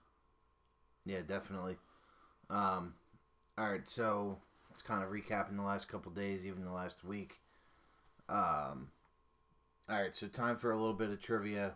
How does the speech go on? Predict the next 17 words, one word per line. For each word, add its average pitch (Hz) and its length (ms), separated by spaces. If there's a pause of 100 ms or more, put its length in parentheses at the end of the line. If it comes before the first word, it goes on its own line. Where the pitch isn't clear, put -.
(160)
with 92 180
the 98 80
way 98 220
the 92 300 (540)
player 107 300
rankings 101 560
look 104 220
right 98 240
now. 101 400 (800)
Um, 87 480 (140)
I 101 80
got 104 140
a 95 60
question 104 400
for 98 220
you 92 120
guys. 90 400